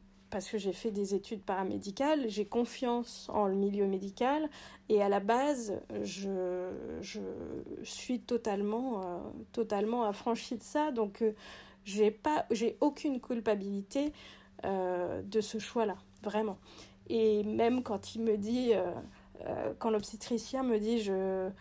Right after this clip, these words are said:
alors nous on n'appelle pas ça, on a, on a parlé un peu de tout ça, et puis, euh, il m'a dit, euh,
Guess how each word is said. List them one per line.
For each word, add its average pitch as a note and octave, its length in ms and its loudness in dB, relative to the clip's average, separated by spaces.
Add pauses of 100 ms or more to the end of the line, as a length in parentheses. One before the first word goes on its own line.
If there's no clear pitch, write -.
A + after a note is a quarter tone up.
(160)
alors G#3 240 4
nous B3 120 4
on C#4+ 80 4
n'appelle A#3 360 4
pas A#3+ 180 2
ça, A#3+ 340 2
on G#3+ 120 2
a, G3 120 2
on G3+ 200 0
a F3+ 80 2
parlé A#3+ 340 2
un B3 140 2
peu G#3+ 120 -2
de G3+ 40 -6
tout G3+ 100 -14
ça, D4 360 0
et A3+ 60 2
puis, A#3+ 300 0
euh, G3+ 80 2 (320)
il A#3+ 100 4
m'a G#3 160 8
dit, C4 360 0
euh, G3 460 4